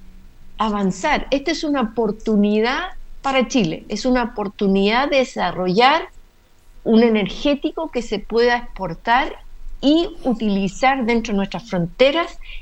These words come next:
y ser líder en el mercado internacional. ¿Y qué estaba trabajando este grupo que me pareció interesante? Bueno, hay que preparar desde el punto de vista humano el capital humano que se requiere. Entonces, eso va a ser una oportunidad.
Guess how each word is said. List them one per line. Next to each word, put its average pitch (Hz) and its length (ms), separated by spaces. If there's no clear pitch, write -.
y 226 120
ser 226 200
líder 269 540
en 359 160
el 302 80
mercado 277 480
internacional. 269 680
¿Y 254 100
qué 349 140
estaba 320 340
trabajando 285 460
este 269 160
grupo 226 320
que 233 120
me 220 140
pareció 214 420
interesante? 226 800
Bueno, 240 360
hay 220 180
que 240 140
preparar 214 600
desde 202 160
el 196 40
punto 240 300
de 220 60
vista 220 260
humano 208 400
el 247 120
capital 208 540
humano 233 360
que 285 80
se 302 120
requiere. 320 440
Entonces, 208 480
eso 208 300
va 196 80
a - 20
ser 214 160
una 202 140
oportunidad. 202 600